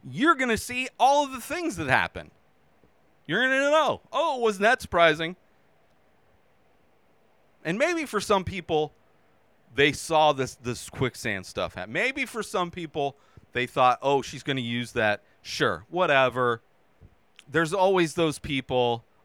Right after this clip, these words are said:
"Oh, I knew Bruce Willis was dead the whole time. Whatever, whatever. I didn't,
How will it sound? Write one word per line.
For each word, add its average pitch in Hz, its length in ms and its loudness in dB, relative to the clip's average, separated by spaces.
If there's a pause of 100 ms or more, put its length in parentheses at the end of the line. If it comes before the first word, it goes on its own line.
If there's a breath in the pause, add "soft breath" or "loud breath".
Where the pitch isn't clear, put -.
"Oh, 175 380 8
I 185 180 6
knew 180 180 0
Bruce 139 360 -4
Willis 143 260 -2
was 135 140 -4
dead 127 280 0
the 123 80 -4
whole 135 180 -4
time. 107 640 -4 (160)
Whatever, 123 840 2 (360 soft breath)
whatever. 120 880 0 (220 soft breath)
I 117 180 2
didn't, 156 300 -2